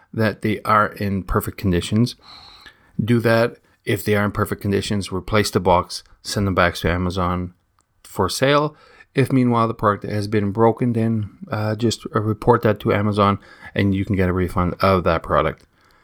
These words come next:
And, um, that's about it. So in short, what happens is if your product goes to Amazon, they will not repackage it for you. They will not, if the package has been opened,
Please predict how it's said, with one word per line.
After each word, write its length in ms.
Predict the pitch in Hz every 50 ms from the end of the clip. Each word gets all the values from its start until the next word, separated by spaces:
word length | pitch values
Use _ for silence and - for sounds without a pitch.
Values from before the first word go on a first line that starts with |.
| _ _ _ - - _ -
And, 460 | 113 117 120 123 123 127 123 117 123
um, 480 | 120 120 117 117 117 113 110 104 - -
that's 180 | - 131 131 143
about 160 | 143 139 139
it. 180 | 175 226 247 - _ _ _ _ _ _ _ _ _ _ _ _ _ _ _ _ _ _ _
So 180 | - - 156 151
in 80 | 143 135
short, 420 | - - - 175 175 160 147 -
what 140 | 127 117 110
happens 380 | 117 120 127 120 120 113 107
is 220 | 98 101 101 95 90
if 180 | - - -
your 100 | - 110
product 300 | - - 120 117 113 110
goes 200 | - 117 107 95
to 100 | - -
Amazon, 600 | 92 104 107 107 110 110 113 123 120 131 135 - - -
they 380 | 98 95 95 95 110 120 139
will 160 | 156 165 160
not 160 | 139 131 113 107
repackage 480 | 110 101 - - 92 90 90 95 -
it 160 | 95 - -
for 260 | - - - 101 92 92
you. 240 | 90 90 92 - - _ _ _ - -
They 160 | - 104 107
will 200 | 104 101 104 101
not, 400 | 98 101 101 104 110 117 - - _ _ -
if 240 | - 107 95 -
the 80 | - -
package 320 | - - 120 123 - 110
has 360 | 107 92 - 113 123 139 147 147
been 260 | - 160 151 143 - -
opened, 560 | - 165 175 170 175 - 90 92 104 120 -